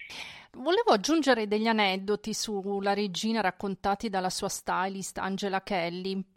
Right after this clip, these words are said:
Mm, sembra che, eh, The Queen non abbia mai indossato, se non una volta sola, un paio di pantaloni.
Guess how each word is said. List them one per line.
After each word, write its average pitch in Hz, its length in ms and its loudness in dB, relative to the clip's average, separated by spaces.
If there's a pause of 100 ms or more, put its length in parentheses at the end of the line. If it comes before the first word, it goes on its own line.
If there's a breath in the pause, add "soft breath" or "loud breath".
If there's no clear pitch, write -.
(100)
Mm, 196 580 -4 (120)
sembra 202 560 0
che, 285 360 -2
eh, 185 400 -2
The 208 140 -4
Queen 285 380 -2
non 190 180 0
abbia 190 240 0
mai 226 320 0 (260 loud breath)
indossato, 214 680 0
se - 180 -2
non 226 200 2
una 190 180 0
volta 208 320 2
sola, 233 320 0
un 185 160 -2
paio 196 300 -2
di 190 120 -6
pantaloni. 190 840 -2